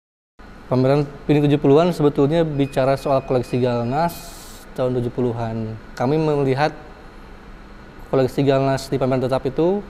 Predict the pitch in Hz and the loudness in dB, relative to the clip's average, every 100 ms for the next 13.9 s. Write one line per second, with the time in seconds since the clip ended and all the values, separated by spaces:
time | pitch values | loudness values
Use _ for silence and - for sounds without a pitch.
0 | - - 135 143 143 139 170 190 - - | -12 0 2 4 4 4 2 0 -6 -16
1 | - - - 139 123 110 156 123 107 - | -20 -18 -2 0 2 0 0 -2 -4 -12
2 | - 123 147 139 139 156 160 - - - | -14 -8 -4 -2 -2 -4 -6 -12 -16 -18
3 | - - - - 147 147 156 151 160 165 | -18 -18 -8 2 2 4 2 2 0 -2
4 | 151 147 147 147 147 147 147 156 180 - | 0 0 0 0 -2 -2 -2 0 0 -2
5 | 175 180 160 156 143 123 117 - - - | 0 2 4 2 -2 -6 -8 -14 -20 -20
6 | - - - - 131 139 156 143 139 139 | -20 -20 -14 -4 0 2 2 0 0 -2
7 | 135 139 - - - - - - 143 135 | -4 -10 -16 -18 -18 -18 -10 -2 0 2
8 | 139 135 139 135 131 131 131 - 143 139 | 2 4 4 4 2 0 -2 0 2 4
9 | 135 139 180 208 - 135 135 131 131 135 | 2 2 0 -2 2 2 4 2 2 2
10 | 131 131 - 135 131 127 127 123 127 131 | -2 -6 -4 0 0 0 -2 0 -2 -4
11 | 165 185 175 131 127 120 170 180 - - | -4 -6 -2 0 2 2 0 -4 -12 -20
12 | - - - - - - 127 131 131 127 | -20 -20 -20 -20 -12 -8 0 2 2 2
13 | 127 131 147 131 127 151 147 131 | 2 0 -2 -2 0 2 2 0